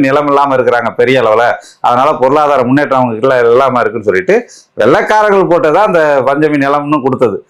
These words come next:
அதை வந்து மீட்டு கொடுக்க வேண்டியது, அந்த மக்களுக்கே கொடுக்க வேண்டியது இங்க இருக்கக்கூடிய தமிழ்நாடு அரசுடைய கடமை. அந்த கடமையை திமுக, அதிமுக கடமை ஏ-, ஏ-, அரசுகள் ஏன் செய்யறனா,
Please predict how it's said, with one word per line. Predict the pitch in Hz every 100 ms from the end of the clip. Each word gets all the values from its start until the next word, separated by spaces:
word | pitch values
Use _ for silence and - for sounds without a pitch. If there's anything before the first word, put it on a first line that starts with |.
| _ _ - 123
அதை | 190 233 202
வந்து | 220 190
மீட்டு | 196 226 196
கொடுக்க | 208 202 185
வேண்டியது, | 175 165 165 208
அந்த | 170 156
மக்களுக்கே | 147 180 185 190 165
கொடுக்க | 170 175
வேண்டியது | 160 143 160 247 139
இங்க | 156 151
இருக்கக்கூடிய | 156 165 156 202 147 135
தமிழ்நாடு | 143 170 151 131
அரசுடைய | 135 139 165 120
கடமை. | 151 131 - _ _ _ 117
அந்த | 170 214 220 170
கடமையை | 180 220 220 226 185
திமுக, | 202 196 175 170
அதிமுக | 180 165 160 151
கடமை | 151 143
ஏ-, | 147 143
ஏ-, | 156 143 135
அரசுகள் | 143 160 147 143
ஏன் | 165
செய்யறனா, | 135 113 143